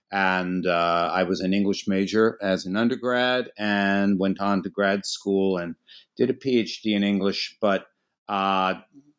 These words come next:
found that publishing had more doors open than academia did when I finished up. And I started working in publishing. I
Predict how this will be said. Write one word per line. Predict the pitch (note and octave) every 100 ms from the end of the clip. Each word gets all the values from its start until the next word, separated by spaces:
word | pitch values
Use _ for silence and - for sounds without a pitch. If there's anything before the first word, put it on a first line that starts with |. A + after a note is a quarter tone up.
| _ _
found | C3 B2+ B2+ B2
that | A2 G2 -
publishing | C3 C3 C3+ A#2 G2+
had | F2 G#2 F2+
more | G#2 G#2+
doors | G2+ G#2+ G2 F#2
open | G2+ F2+ F#2 F2+
than | F2+
academia | F#2 F2 E2+ G2+ G2 F2
did | D#2 E2+ E2+
when | E2+
I | E2
finished | D#2+ F2+ D#2+ -
up. | F2 - _ - - - _
And | A2 G#2 G#2 A2 - _ _ _ _ - _ _ _ _ - -
I | -
started | - B2+ G#2
working | B2 G#2 A#2
in | G2+
publishing. | F2 G2+ G2 G2+ E2 D#2+
I | F2+ F2+